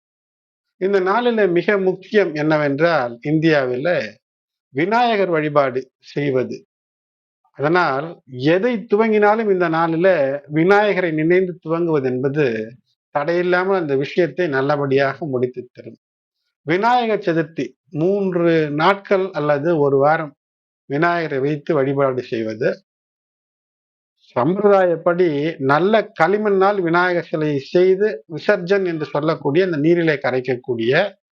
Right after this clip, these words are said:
அந்த சடங்கு என்பதை சம்பிரதாய முறைப்படி செய்ய வேண்டுமே தவிர,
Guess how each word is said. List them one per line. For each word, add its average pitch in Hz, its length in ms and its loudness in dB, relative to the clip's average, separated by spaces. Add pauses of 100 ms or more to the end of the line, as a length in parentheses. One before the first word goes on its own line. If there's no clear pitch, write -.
(600)
அந்த 165 300 -2
சடங்கு 180 500 0
என்பதை 143 840 -2 (600)
சம்பிரதாய 202 640 2
முறைப்படி 180 480 0
செய்ய 165 300 0
வேண்டுமே 147 500 0
தவிர, 127 260 2